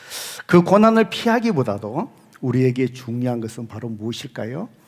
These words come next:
그 고난을 이길 수 있는 힘을 가지는 것이 아니겠습니까? 오늘 우리가 읽었던 이 로마서의 말씀 잘 아는 말씀입니다. 이 말씀 속에 오늘 하나님께서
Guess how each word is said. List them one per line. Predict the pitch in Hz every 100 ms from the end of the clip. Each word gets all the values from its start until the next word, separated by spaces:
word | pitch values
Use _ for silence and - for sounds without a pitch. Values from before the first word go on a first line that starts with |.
| _ _
그 | - 117 113
고난을 | - 120 117 113 156 -
이길 | 180 180 165
수 | 135 -
있는 | 120 120 170 214
힘을 | - - - 160 185
가지는 | - 127 107 110
것이 | 104 - 143 -
아니겠습니까? | - 107 117 110 - 117 - - - _ _ _ _
오늘 | 131 123 117 160 220 - - - -
우리가 | 135 135 131
읽었던 | 120 127 123 123
이 | 135
로마서의 | 117 117 131 127 131
말씀 | 123 113 - 131 123
잘 | - - - - 175
아는 | 139 131 151
말씀입니다. | 143 135 151 127 110 101 101 - _ _ - -
이 | 131
말씀 | 123 120 - 131
속에 | 127 123
오늘 | 123 127 123
하나님께서 | 117 143 131 127 127 120 233 226